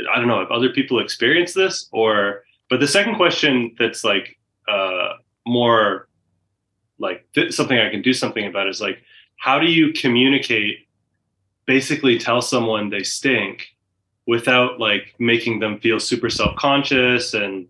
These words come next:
like, uh, reacting in a bad way? 'Cause, like, I have brought it up before, and, like, she's made some effort to, like, you know, like, the ozone spray or whatever it is,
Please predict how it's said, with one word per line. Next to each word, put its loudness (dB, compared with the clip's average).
like, -12
uh, -8
reacting 0
in -2
a -4
bad -2
way? 0
'Cause, 0
like, 0
I 0
have 0
brought 4
it 2
up -4
before, -2
and, 2
like, 0
she's 0
made 2
some 0
effort -2
to, -6
like, -2
you 2
know, 2
like, -2
the -4
ozone 2
spray 0
or 2
whatever 0
it -2
is, -4